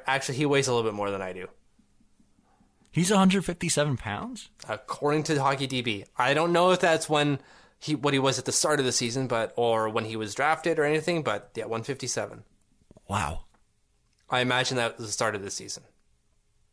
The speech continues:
Speaker 1: And he has eighty-two points this year in the N H L. So.
Speaker 2: Hey, man.
Speaker 1: Also, fourth round draft pick, Johnny Gaudreau.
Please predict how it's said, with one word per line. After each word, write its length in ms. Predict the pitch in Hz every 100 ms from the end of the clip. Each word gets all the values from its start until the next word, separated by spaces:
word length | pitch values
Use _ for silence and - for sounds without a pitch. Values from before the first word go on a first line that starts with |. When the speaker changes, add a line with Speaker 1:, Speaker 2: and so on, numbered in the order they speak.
| _ _ _ _ _ _ _ _ -
Speaker 1:
And 220 | 123 117
he 140 | 131 139
has 240 | 131 123
eighty-two 400 | - 120 117 123
points 260 | 120 104 98
this 160 | 101 107
year 120 | 98
in 40 | 101
the 60 |
N 80 | 98
H 200 | 95 -
L. 200 | 107 - _ _ - _
So. 420 | - - 98 87 - - - - _ _ _ -
Speaker 2:
Hey, 140 | 131
man. 200 | 104 95 - _ _ _ _ _ _ _ _ _ _ _ _ _ _ _ -
Speaker 1:
Also, 360 | 135 165 156
fourth 380 | 143 - 147 127
round 140 | 120 117
draft 280 | 110 107
pick, 180 | 113 101
Johnny 220 | 110 98
Gaudreau. 320 | 95 98 101